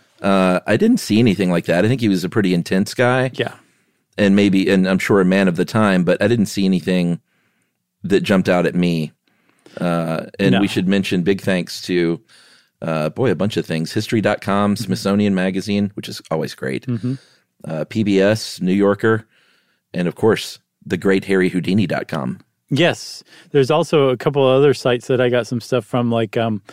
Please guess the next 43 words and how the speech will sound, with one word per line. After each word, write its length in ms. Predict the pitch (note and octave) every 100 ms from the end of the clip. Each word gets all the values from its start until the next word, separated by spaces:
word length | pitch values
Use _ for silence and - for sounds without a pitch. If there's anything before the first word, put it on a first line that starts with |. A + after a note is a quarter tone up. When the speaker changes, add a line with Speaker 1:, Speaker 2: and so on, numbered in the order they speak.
| - _
Speaker 2:
Wild 320 | C3+ B2 B2+ B2+
About 300 | B2 A#2+ -
Harry 460 | B2+ B2 C3+ C#3
is 260 | C#3+ C#3 B2+
a 40 |
good 200 | B2 C#3
Houdini 460 | A2+ C3+ C3 C3+ C#3
site. 380 | - C#3 C#3+ -
<laughs> 80 | - - - - - - C#3 - - - - -
And 220 | D3+ D#3
there's 240 | F3+ F3
this, 280 | F#3 F3 -
uh, 240 | E3 D3+ C#3
there's 240 | E3 D#3
this, 240 | D#3+ - D3+
um, 360 | C#3 A#2+ A#2+ - -
documentary 680 | C#3 D#3+ D3+ D#3 D#3+ F3 D#3
series 400 | - - B2+ A#2+
by 160 | A#2 B2
a 80 | A2+
site 280 | - C#3+
called 220 | - B2+ A2+
Timeline. 840 | - D3 D#3 B2+ A2 G#2+ B2+ A#2+ _ _ - _ -
And 360 | C3 B2 B2
the 80 | B2
one 160 | B2+ C#3
I 120 | D3
saw 200 | - C3+
was 160 | B2 -
hosted 340 | C3+ - B2
by 200 | A#2+ A2+
Alan 380 | B2+ C3+ C#3+ B2
Davies. 540 | B2 C3 A2+ A2+ A2
It's 140 | B2 -
called 260 | B2+ A2+
Life 320 | A#2 C3+ D3
and 120 | C#3 B2
Magic 420 | B2 B2+ C3 -
of 100 | A2+
the 100 | A2+
Real 280 | A2+ B2+ A#2
Harry 300 | B2+ B2 A2
Houdini. 540 | A2 A2+ A#2+ A2+ A2+